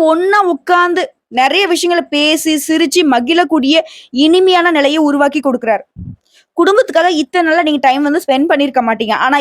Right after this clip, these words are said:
இனி வரக்கூடிய நாட்கள குடும்பத்துக்காக இனிமையான நேரங்களை செலவழிக்க போறீங்க. அது மாதிரி பூர்வீக சொத்து பிரச்சனைகளுக்கு முடிவு வரப்போகுது. இனி பணவரவுங்கிறது அதிகரிக்க போகுது.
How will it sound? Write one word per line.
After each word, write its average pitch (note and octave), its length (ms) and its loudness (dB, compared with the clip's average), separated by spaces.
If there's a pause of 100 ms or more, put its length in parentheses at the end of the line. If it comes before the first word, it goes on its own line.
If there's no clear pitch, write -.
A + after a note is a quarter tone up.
இனி D4 220 2
வரக்கூடிய D4+ 380 0
நாட்கள B3 280 0 (100)
குடும்பத்துக்காக D4+ 720 0 (640)
இனிமையான F#4 500 0
நேரங்களை C#4+ 380 0
செலவழிக்க B3+ 460 0
போறீங்க. G#3 300 -4 (540)
அது C4+ 140 -2
மாதிரி E4 160 0
பூர்வீக F#4 440 2
சொத்து D#4+ 320 -2
பிரச்சனைகளுக்கு C#4 520 -2
முடிவு C#4 320 0
வரப்போகுது. B3 540 0 (340)
இனி D#4 280 0
பணவரவுங்கிறது D4+ 880 0
அதிகரிக்க A#3 420 -4
போகுது. A3 280 -4